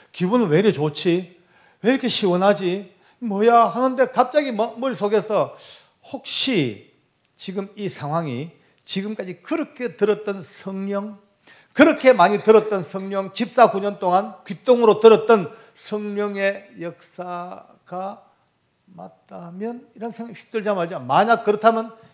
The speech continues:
이 보통 문제가 아닌데 하는 순간이에요. 제가 뭘 느낀지 압니까? 제가 이제 굳이 우리가 사는 일상에서 표현하자면은 제 이 마음,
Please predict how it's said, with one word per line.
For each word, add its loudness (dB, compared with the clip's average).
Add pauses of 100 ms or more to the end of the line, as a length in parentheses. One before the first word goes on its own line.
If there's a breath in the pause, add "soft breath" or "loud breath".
이 -14
보통 -12
문제가 -14
아닌데 -14 (280)
하는 -8
순간이에요. -16 (480 soft breath)
제가 -4
뭘 -10
느낀지 -10
압니까? -14
제가 -10
이제 -16 (160)
굳이 -6
우리가 -8
사는 -10
일상에서 -6
표현하자면은 -4 (580 soft breath)
제 2 (120)
이 -4
마음, -2